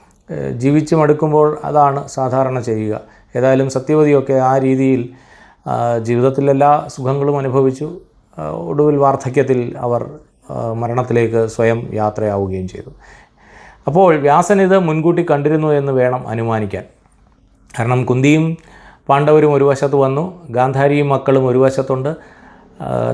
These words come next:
തൻ്റെ കുടുംബത്തിൽ നടക്കാൻ പോകുന്ന, ഒരർത്ഥത്തിൽ വ്യാസൻ്റെ കുടുംബമാണല്ലോ അത്, തൻ്റെ കുടുംബത്തിൽ നടക്കാൻ പോകുന്ന, വരാനിരിക്കുന്ന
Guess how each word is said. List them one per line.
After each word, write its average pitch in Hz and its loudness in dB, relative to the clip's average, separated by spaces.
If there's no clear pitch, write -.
തൻ്റെ 151 4
കുടുംബത്തിൽ 156 2
നടക്കാൻ 143 0
പോകുന്ന, 127 0
ഒരർത്ഥത്തിൽ 131 0
വ്യാസൻ്റെ 143 2
കുടുംബമാണല്ലോ 147 2
അത്, 85 -12
തൻ്റെ 135 0
കുടുംബത്തിൽ 143 2
നടക്കാൻ 139 0
പോകുന്ന, 131 2
വരാനിരിക്കുന്ന 131 0